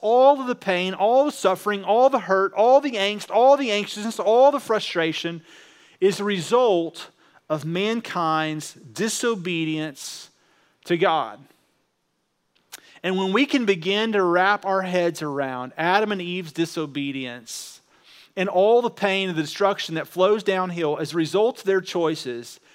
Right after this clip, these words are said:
we can then settle on this one truth, that all we ever deserve from God is death.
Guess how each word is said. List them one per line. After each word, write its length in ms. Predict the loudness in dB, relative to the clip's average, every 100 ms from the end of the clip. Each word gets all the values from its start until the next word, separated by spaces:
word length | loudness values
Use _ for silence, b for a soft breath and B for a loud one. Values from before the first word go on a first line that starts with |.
| b b b
we 240 | -2 -2
can 260 | 0 -2 0
then 260 | 0 0 -2
settle 500 | 0 2 2 0 -2
on 160 | -2
this 280 | 0 0 0
one 220 | -4 -4
truth, 460 | -4 -6 -6 -6 -4
that 200 | -2 -2
all 380 | 0 2 4 2
we 200 | 0 -4
ever 300 | 0 0 0
deserve 420 | -6 -4 -2 -2
from 220 | -4 -8 -4
God 400 | -2 -2 -4 -8
is 220 | -12 -12
death. 560 | -12 -12 -16 -20 -20